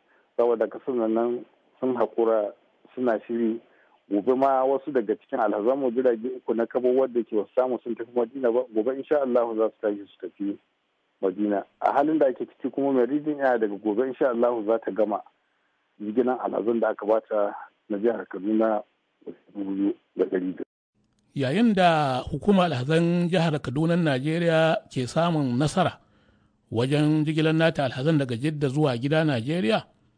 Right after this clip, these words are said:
Speaker 2: gefe ɗaya kuma mai magana da yawun hukumar alhazan Najeriya baki ɗaya Alhaji Obamana ya yi ƙarin haske game da waɗanda ke janyo matsala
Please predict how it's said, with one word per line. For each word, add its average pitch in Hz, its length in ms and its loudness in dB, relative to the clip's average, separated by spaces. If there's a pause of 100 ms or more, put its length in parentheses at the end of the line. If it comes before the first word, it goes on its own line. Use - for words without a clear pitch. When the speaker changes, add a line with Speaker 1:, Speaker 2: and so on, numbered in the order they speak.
(240)
Speaker 2:
gefe 135 300 0
ɗaya 160 220 0
kuma 156 380 0 (420)
mai 107 140 -2
magana 151 500 0
da 135 100 0
yawun 147 260 2
hukumar 160 400 -2
alhazan 139 440 -2
Najeriya 139 400 0
baki 117 320 -6
ɗaya 165 120 -4
Alhaji 151 200 -2
Obamana 160 500 2 (720)
ya 127 220 0
yi 147 60 0
ƙarin 151 380 2
haske 160 340 -4
game 135 220 0
da 123 180 -4 (460)
waɗanda 131 420 -2
ke 113 260 -4
janyo 143 420 4
matsala 143 460 -2